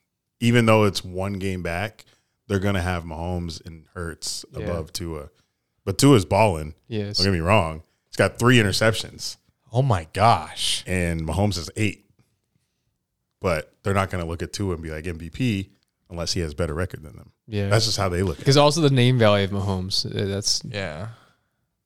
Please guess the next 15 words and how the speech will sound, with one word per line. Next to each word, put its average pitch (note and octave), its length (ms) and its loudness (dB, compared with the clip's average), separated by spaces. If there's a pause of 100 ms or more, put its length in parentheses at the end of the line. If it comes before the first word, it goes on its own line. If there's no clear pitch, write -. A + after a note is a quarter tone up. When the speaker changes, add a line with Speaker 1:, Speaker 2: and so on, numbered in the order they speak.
(360)
Speaker 2:
that's G#2+ 180 -6
gonna G#2 160 -10
do F#2+ 120 -10
it. G2+ 160 -6
That's - 200 -6
another G2+ 200 -6
Speaker 1:
So C3 180 6
it's, A#2 100 2
Speaker 2:
factor A#2 100 -2
as G#2+ 60 -4
Speaker 1:
it's G#2+ 100 2
Speaker 2:
well. C#3 100 4
Speaker 1:
not C#3 180 0
really A2+ 680 2 (1080)
objective. - 760 -10